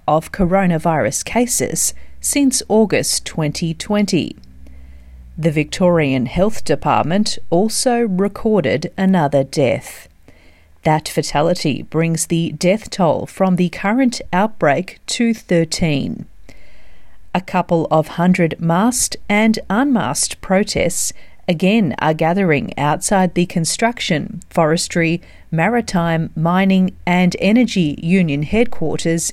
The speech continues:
in Melbourne. Prime Minister Scott Morrison has landed in the United States for a series of meetings, culminating in the first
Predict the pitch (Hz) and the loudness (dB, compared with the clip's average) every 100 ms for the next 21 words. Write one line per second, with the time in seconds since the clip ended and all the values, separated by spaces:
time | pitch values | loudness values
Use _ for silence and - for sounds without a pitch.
0 | - 165 160 160 - 143 135 - - - | -2 0 0 -2 -2 -2 -2 -2 -4 -4
1 | 180 - - - - - - - - - | -10 -14 -16 -16 -10 -10 -10 -16 -20 -20
2 | - - - - - 240 254 247 269 247 | -20 -20 -20 -20 -4 2 4 4 4 2
3 | - 160 143 - - 165 - 160 175 185 | 2 -2 -2 -4 0 0 0 0 2 0
4 | - 151 147 170 - 220 - 214 233 240 | 0 -2 -2 -4 0 0 2 2 4 4
5 | 165 101 - - 196 208 185 170 170 175 | 2 -2 -8 0 2 4 2 2 0 0
6 | 190 202 170 - 151 - - 233 156 190 | 2 2 0 -2 -4 -4 0 0 2 0
7 | - - - - - - 240 233 220 214 | -2 -4 -10 -18 -18 -4 2 2 2 0
8 | - 262 269 285 269 - 190 185 175 185 | 0 0 0 2 0 2 4 4 4 4
9 | 233 - 156 - - - - - - - | 4 2 -2 -2 -6 -8 -10 -18 -12 -4
10 | 165 165 151 151 156 185 170 165 - 175 | -2 0 0 0 0 0 -2 -2 0 0
11 | 160 190 196 226 240 180 - - | 2 -2 -2 0 0 0 -2 -6